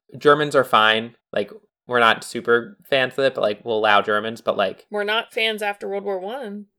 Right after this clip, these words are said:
Speaker 1: No, but this, so this is pre-World War One. So this is that awkward point where we're like,
Speaker 2: We're
Speaker 1: Germans are still
Speaker 2: okay
Speaker 1: okay, but,
Speaker 2: with
Speaker 1: like,
Speaker 2: it.
Speaker 1: s-, but in big air quotes, like, the Slavs
Speaker 2: Yeah,
Speaker 1: or
Speaker 2: the
Speaker 1: the
Speaker 2: whole
Speaker 1: Italians,
Speaker 2: Eastern European,
Speaker 1: not so much.
Speaker 2: Italians, Irish for sure, right?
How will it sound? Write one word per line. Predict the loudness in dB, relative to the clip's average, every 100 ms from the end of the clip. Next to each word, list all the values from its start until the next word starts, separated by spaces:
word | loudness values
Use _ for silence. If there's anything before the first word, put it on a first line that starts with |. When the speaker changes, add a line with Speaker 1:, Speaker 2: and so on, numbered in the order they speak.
| _
Speaker 1:
No, | -2 4 4
but | 4
this, | 2 2
so | 4
this | 2
is | 0
pre-World | -2 2 2 2
War | 0
One. | -2
So | -4
this | -10 -6
is |
that | 2 4
awkward | 4 2
point | -8 -6
where | -6
we're | -6
like, | -6 -6 -8 _ _ _ _
Speaker 2:
We're | -2 0
Speaker 1:
Germans | 2 0 -2
are | -6
still | -2 0
Speaker 2:
okay | 0
Speaker 1:
okay, | 0
but, |
Speaker 2:
with | 0
Speaker 1:
like, | 0
Speaker 2:
it. | 0 -2
Speaker 1:
s-, | -4 -10 -16 -16 -16 -14 -12 -12 -12 -12 -14 -18 _ _ _
but | -2 0
in | -4
big | -4 -2
air | -2
quotes, | 0 -4 -2
like, | -4 -4 _ _
the | -2 0 0
Slavs | -6 -10 -6 -2 -2 -4 -8 -2
Speaker 2:
Yeah, | 2 4 2
Speaker 1:
or |
Speaker 2:
the | 0
Speaker 1:
the | -4
Speaker 2:
whole | -2 -2
Speaker 1:
Italians, | -2 -2 -6 -10 -16 -18 -14
Speaker 2:
Eastern | -12 -10 -8 -8 -8
European, | -8 -4 -4 -6 -8 -6 -6
Speaker 1:
not |
so | -6 -6
much. | -4 -4 -6 -16 -16 _ -20
Speaker 2:
Italians, | -14 -10 -10 -8 -10 -12 -14 -20 -20 _
Irish | 2 6 6 4 0
for | -10 -14
sure, | -12 -12 -10 -10 -10
right? | -12 -14 -14